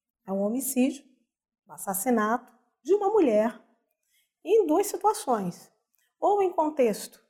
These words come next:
de violência doméstica e familiar contra a mulher, ou em razão do menosprezo à condição feminina.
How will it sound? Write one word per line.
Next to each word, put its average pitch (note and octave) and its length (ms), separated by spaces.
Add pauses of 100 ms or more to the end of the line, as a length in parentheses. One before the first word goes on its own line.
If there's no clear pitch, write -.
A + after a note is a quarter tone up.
(140)
de G#3+ 160
violência G#3 680
doméstica G#3 560
e A#3 40
familiar F#3+ 680
contra F#3+ 240
a - 20
mulher, A3+ 400 (680)
ou F#4 240
em G#4+ 140
razão C#4 420
do C4+ 100
menosprezo B3 840 (280)
à D4+ 80
condição C#4 440
feminina. C4 680